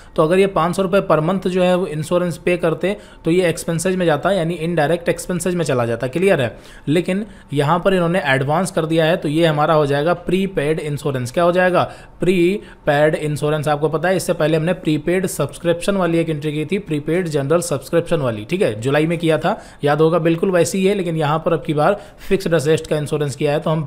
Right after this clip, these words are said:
प्रीपेड इंश्योरेंस यहाँ पर रहेगा हमारा, डेबिट में हो जाएगा प्रीपेड इंश्योरेंस, ठीक है, प्रीपेड इंश्योरेंस। और क्रेडिट में यहाँ पर हमारा हो जाएगा एचडीएफ़सी बैंक, क्योंकि हम एचडी यानी कि चेक से पेमेंट कर रहे हैं, क्लियर है। और लेजर यहाँ पर प्रीपेड इंश्योरेंस का बनेगा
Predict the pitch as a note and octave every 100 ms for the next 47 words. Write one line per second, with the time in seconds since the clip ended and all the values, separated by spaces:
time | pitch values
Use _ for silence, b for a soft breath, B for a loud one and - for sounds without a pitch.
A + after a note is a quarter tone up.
0 | - D#3 D3 F#3+ F3 D#3+ D#3 D3+ F#3 F#3
1 | C#3+ C3 C3 C#3+ C#3 D3 D3 D3 E3 F#3+
2 | B B B A#2+ C#3 E3 F#3 F3+ E3+ E3
3 | D#3 E3+ E3+ D#3 C#3+ D3+ E3+ E3+ D3+ C#3+
4 | E3+ E3 F#3 - E3 F3+ E3+ D3 D3+ C#3
5 | C#3+ D3 D3 E3+ D#3+ D#3+ - B B C#3+
6 | D3 - D#3 E3+ F#3+ F#3+ D#3+ D3+ D#3 C#3+
7 | D3 C#3+ C#3 C#3+ C#3+ D#3+ G#3+ B B C#3
8 | C3+ C#3+ D#3 D3+ D3 C3+ D#3+ D#3+ D3 C#3
9 | A3 A#3 C#3 B2+ C3+ E3 D3 E3 F3+ E3
10 | C#3+ - E3 B2+ B2+ A#2+ A2 A2+ C#3 G3
11 | B2 G2 B B B C3 B2+ B2+ D#3+ F#3+
12 | F#3+ E3 F3 F3+ F#3 D3+ D3 F3 F#3+ E3
13 | C#3+ C#3 D#3+ D#3+ C#3 D3+ C#3+ C#3 D3+ F#3+